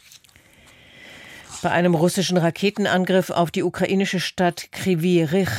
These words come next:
sind nach Behördenangaben mindestens vierzehn Menschen getötet worden.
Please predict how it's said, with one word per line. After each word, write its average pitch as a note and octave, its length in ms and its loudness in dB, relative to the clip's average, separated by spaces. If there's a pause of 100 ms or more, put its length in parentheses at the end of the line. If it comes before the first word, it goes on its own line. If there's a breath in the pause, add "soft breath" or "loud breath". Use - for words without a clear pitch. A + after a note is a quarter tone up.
(300 loud breath)
sind F3+ 380 2
nach F3 340 2
Behördenangaben E3 1120 0
mindestens E3 460 0
vierzehn E3 400 0
Menschen C#3+ 340 -2
getötet D3+ 500 -4
worden. C3+ 360 -4